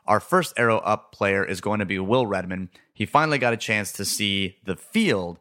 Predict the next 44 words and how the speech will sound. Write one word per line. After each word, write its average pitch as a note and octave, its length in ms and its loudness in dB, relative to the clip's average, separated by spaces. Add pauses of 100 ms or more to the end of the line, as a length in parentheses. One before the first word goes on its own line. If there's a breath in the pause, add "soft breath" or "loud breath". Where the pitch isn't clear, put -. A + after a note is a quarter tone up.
(300 soft breath)
after G2+ 300 2
coming A2 260 -2
back. F#2+ 220 0
Of F#2 80 -10
course, G#2 240 -2
he A2+ 40 2
had G2 80 2
a F#2+ 40 -2
torn G2 240 -4
A F2+ 100 -4
C G2+ 220 -2
L, G2+ 260 2 (160 soft breath)
another A2+ 420 2
person G2+ 440 -4
on F#2+ 240 0
that F#2+ 200 -2
all F#2+ 300 0
A G2 140 -4
C G2+ 180 -4
L F#2+ 160 0
team. F#2+ 220 -6
But F2+ 100 -6
hey, G2+ 240 0 (300 soft breath)
this D#3+ 180 4
one's C#3+ 160 -2
actually A2+ 300 -2
not G2+ 180 0
gonna G2 160 -4
sit - 160 -2
out G#2 220 4
a F2 40 -6
season. E2+ 480 -6 (480 soft breath)
And, G2+ 320 4
uh, G2 40 2
and F#2+ 240 0
he G2+ 140 -2
finally B2+ 260 2
got A#2 160 0
a G#2 40 -4
chance G2+ 340 -2
to - 40 -8
see F#2+ 480 -2 (260 soft breath)
the F2+ 80 -2
field, A#2 540 0